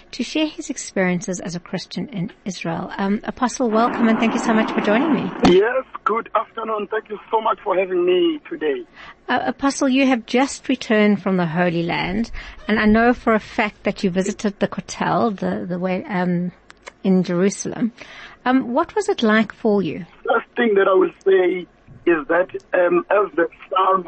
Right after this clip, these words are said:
Speaker 2: hundred, hundred and twenty-two says it, it says, "I was glad when they said to me, 'Let us go into the house of the Lord.'"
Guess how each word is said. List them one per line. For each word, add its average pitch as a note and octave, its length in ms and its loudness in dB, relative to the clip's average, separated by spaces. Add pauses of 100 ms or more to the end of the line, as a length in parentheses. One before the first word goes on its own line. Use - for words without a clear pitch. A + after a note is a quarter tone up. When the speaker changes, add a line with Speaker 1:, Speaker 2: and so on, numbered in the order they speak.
(120)
Speaker 2:
hundred, D#3+ 280 -2 (540)
hundred F#3 300 -2
and E3 160 0
twenty-two F3 380 0 (120)
says F3+ 200 4 (100)
it, D3 100 -6 (640)
it - 160 2
says, F3+ 240 2
"I D#3+ 80 2
was E3 180 0 (100)
glad G3 340 4
when F#3 160 4
they - 140 0 (100)
said - 200 0
to - 100 -6
me, D#3+ 260 -4 (260)
'Let F3+ 200 2
us - 160 0 (120)
go E4 340 0 (240)
into F3+ 280 0
the C#3+ 100 0
house D3 280 2 (100)
of D#3 160 -2
the C3+ 100 2
Lord.'" B2+ 320 0